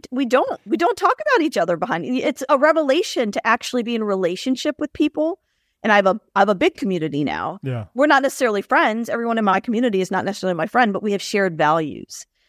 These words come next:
Speaker 1: And so what does that mean? Is we talk about values. We talk about issues. We talk about a new life. We talk about overthrowing these systems of, of oppression. We don't sit around talking about, "Have you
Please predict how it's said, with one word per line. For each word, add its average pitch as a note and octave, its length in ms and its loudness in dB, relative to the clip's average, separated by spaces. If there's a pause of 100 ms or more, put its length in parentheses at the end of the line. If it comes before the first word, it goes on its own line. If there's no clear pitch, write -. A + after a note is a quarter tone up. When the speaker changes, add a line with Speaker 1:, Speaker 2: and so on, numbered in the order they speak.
(260)
Speaker 1:
And A#3 160 6
so A#3 300 2
what A3 180 -2
does A#3 100 -4
that A#3 140 4
mean? A3+ 120 0
Is G#3+ 140 -4
we A3+ 80 -2
talk - 320 -2
about A3 280 2 (220)
values. E3 560 2
We - 120 -4
talk - 260 -2
about F#3 240 2 (140)
issues. - 400 -4
We G3+ 100 -2
talk A3 240 -2
about G#3 260 2 (600)
a B3 80 4
new A#3 220 2
life. G3 480 2
We A3 100 -6
talk A3+ 180 0
about A3+ 220 0
overthrowing A3+ 1120 0
these G3+ 180 -2
systems G#3 380 -2
of, F#3+ 140 -2 (100)
of F#3 120 0
oppression. F#3+ 440 0
We F#3+ 80 0
don't A3+ 300 0
sit A#3+ 100 0
around F#3 240 2
talking F#3+ 500 -2 (360)
about, F#3 340 4 (160)
"Have F4 100 -4
you C5+ 140 -8